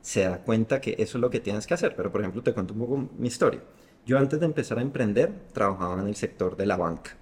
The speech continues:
¿cierto? De finanzas, trabajaba en una mesa de dinero en un, eh, hedge fund pequeño de Nueva York. Y era un fondo pequeño, de pronto estoy generalizando cuando no debería hacerlo, pero yo vivía en otra burbuja totalmente diferente, ¿sabes? Que era un tema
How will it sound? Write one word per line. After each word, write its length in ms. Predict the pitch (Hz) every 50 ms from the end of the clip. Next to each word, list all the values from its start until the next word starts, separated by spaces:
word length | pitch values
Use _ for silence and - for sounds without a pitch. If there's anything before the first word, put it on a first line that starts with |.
| - -
¿cierto? 300 | - - 113 117 - -
De 80 | 110 98
finanzas, 460 | - - 98 101 104 107 - 107 104
trabajaba 280 | - - 92 92 90 90
en 40 | 95
una 140 | 95 98 101
mesa 260 | 101 101 98 - 107
de 60 | 107
dinero 280 | 101 101 101 101 98 107
en 140 | 104 104 101
un, 180 | 98 98 95 - - - - - - - -
eh, 320 | - - 98 98 95 87 -
hedge 260 | - 107 101 - - -
fund 240 | - 113 107 107
pequeño 520 | 104 - 104 - - 98 95 95 98 101 104
de 40 | 107
Nueva 240 | 107 107 104 95
York. 380 | 92 95 95 95 - - - - - - - - - - _ _ _ _ - -
Y 280 | 107 101 98 95 95 98 - - - _ _ _ _ _ _ _ - - _ _ _ _ _ - - - - - - - - - - _ -
era 160 | - 101 101
un 80 | 101 107
fondo 480 | - - - - 127 127 127 127 139 135
pequeño, 560 | 135 123 - 117 113 117 120 117 123 123 123
de 140 | 113 107 -
pronto 300 | - 101 98 95 95 104
estoy 260 | 98 - - 113 110
generalizando 800 | - 123 117 117 117 113 117 113 104 - - 104 101 101 104 107
cuando 240 | 110 127 123 110 104
no 80 | 101 98
debería 380 | 98 113 120 110 107 - 98
hacerlo, 480 | - - - 131 120 110 101 110 131 143 - - - - - _ -
pero 180 | 120 110 107
yo 220 | 104 - 101 98 101
vivía 600 | 110 113 117 120 123 127 131 131 139 143 139 - -
en 180 | - 113 110 110 - - -
otra 300 | 135 147 147 147 151 147
burbuja 440 | 131 135 131 117 110 107 123 120 -
totalmente 500 | 123 117 - 98 101 107 107 113 113 123
diferente, 400 | 110 - - 110 98 87 - 82
¿sabes? 320 | - 95 110 131 139 -
Que 100 | - -
era 80 | 98 98
un 80 | 101 98
tema 340 | - 113 107 113 113 110